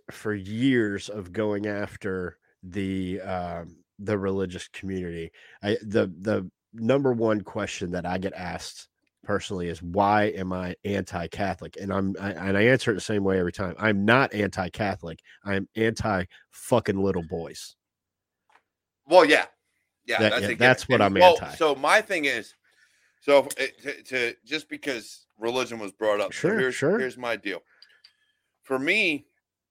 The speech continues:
Speaker 2: I'm anti-religion.
Speaker 1: Okay.
Speaker 2: Religion as a whole requires you to believe the way they want you to believe. Almost cultish,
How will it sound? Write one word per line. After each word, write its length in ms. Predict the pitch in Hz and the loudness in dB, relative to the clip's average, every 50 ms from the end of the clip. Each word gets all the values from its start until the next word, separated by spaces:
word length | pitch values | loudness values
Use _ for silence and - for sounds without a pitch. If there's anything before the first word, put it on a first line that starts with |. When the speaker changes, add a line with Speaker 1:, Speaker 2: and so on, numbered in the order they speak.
| _ _ _ _ _ _ _ _ _ _ _ _ _ _ - _ _ - | _ _ _ _ _ _ _ _ _ _ _ _ _ _ -20 _ _ -2
Speaker 2:
I'm 380 | 123 135 156 170 185 190 190 - _ _ | 2 4 6 6 4 2 -2 -6 _ _
anti-religion. 800 | 143 147 151 147 147 139 127 98 95 90 92 104 113 107 - _ _ _ _ _ _ _ _ _ _ _ _ _ _ _ _ - | -8 -8 -8 -6 -6 -6 -6 -6 -8 -12 -8 -8 -8 -8 -8 _ _ _ _ _ _ _ _ _ _ _ _ _ _ _ _ -18
Speaker 1:
Okay. 260 | 98 95 - 98 98 110 - _ _ _ _ _ _ _ _ _ _ _ _ _ _ _ _ _ _ _ _ _ _ | -10 -4 -2 -2 -2 -2 -6 _ _ _ _ _ _ _ _ _ _ _ _ _ _ _ _ _ _ _ _ _ _
Speaker 2:
Religion 640 | 95 101 107 107 104 113 170 208 - 208 302 247 180 - - | -10 -10 -10 -8 -4 -2 -2 -2 0 0 -2 -2 -2 -4 -6
as 260 | 127 135 135 120 113 | -4 -2 -2 -2 -2
a 120 | 120 101 | -4 -4
whole 760 | - - - - - - - 220 190 135 98 87 87 98 127 _ _ _ _ _ _ _ _ _ _ _ _ _ _ _ _ _ _ _ _ _ _ _ | -6 -8 -16 -20 -20 -4 0 2 2 2 0 -4 -12 -16 -18 _ _ _ _ _ _ _ _ _ _ _ _ _ _ _ _ _ _ _ _ _ _ _
requires 640 | - 110 107 - - - 156 170 180 180 185 175 - 160 | -10 -10 -10 -10 -10 -4 -2 -2 0 0 -4 -4 -8 -12
you 80 | 170 165 | -14 -14
to 80 | 151 135 | -14 -12
believe 540 | 110 117 113 113 120 139 156 156 156 135 123 | -10 -12 -12 -10 -10 -10 -10 -10 -12 -10 -10
the 80 | 120 | -12
way 240 | 110 107 123 123 127 | -10 -6 -6 -6 -4
they 160 | 120 120 110 | -4 -6 -8
want 320 | 98 92 98 107 104 - - | -8 -8 -12 -14 -14 -14 -16
you 80 | 110 | -18
to 60 | 92 87 | -18 -18
believe. 340 | 90 92 87 85 _ _ _ _ _ _ _ _ _ _ _ _ _ _ _ _ _ _ _ _ _ _ _ _ _ _ - | -20 -20 -20 -20 _ _ _ _ _ _ _ _ _ _ _ _ _ _ _ _ _ _ _ _ _ _ _ _ _ _ 2
Almost 360 | 160 208 220 214 185 - - | 2 4 4 2 0 -2 -8
cultish, 600 | - - 131 113 - - - _ _ - - | -6 -4 -4 -4 -4 -10 -20 _ _ -20 -20